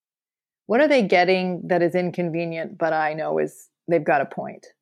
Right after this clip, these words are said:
And, you know, if I were to live more honestly around that,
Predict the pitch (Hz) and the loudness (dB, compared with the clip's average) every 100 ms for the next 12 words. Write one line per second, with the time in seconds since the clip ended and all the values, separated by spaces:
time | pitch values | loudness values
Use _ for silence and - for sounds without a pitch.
0 | _ _ _ _ _ _ _ _ _ _ | _ _ _ _ _ _ _ _ _ _
1 | _ _ _ 185 185 180 180 175 175 170 | _ _ _ -2 0 2 2 2 0 -4
2 | 165 - _ _ _ _ _ _ _ _ | -8 -12 _ _ _ _ _ _ _ _
3 | _ _ _ _ - 185 202 185 175 202 | _ _ _ _ -6 0 0 2 2 2
4 | 214 208 202 175 175 190 170 180 170 - | 4 2 0 -2 0 0 0 0 -2 -2
5 | 175 185 180 - 180 - 165 160 156 160 | 2 2 2 0 0 2 0 0 -2 0
6 | 151 143 - | 0 0 -2